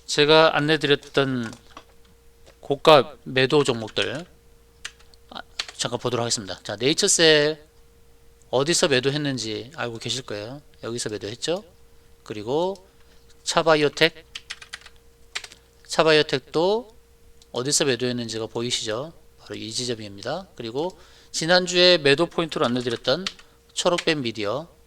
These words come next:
어디서 매도 포인트를 잡고 있는지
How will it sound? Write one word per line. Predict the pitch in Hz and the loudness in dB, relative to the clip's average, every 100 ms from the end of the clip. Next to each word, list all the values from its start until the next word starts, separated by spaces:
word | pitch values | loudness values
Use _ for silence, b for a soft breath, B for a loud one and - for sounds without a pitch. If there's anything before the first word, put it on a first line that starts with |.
| _ - - _ _ _ - | _ -20 -20 _ _ _ -8
어디서 | 113 147 170 175 | -6 -2 -2 -2
매도 | 135 147 | -4 -4
포인트를 | 151 139 131 | -6 -6 -6
잡고 | 120 - 123 | -6 -6 -8
있는지 | 113 107 123 139 | -8 -8 -8 -8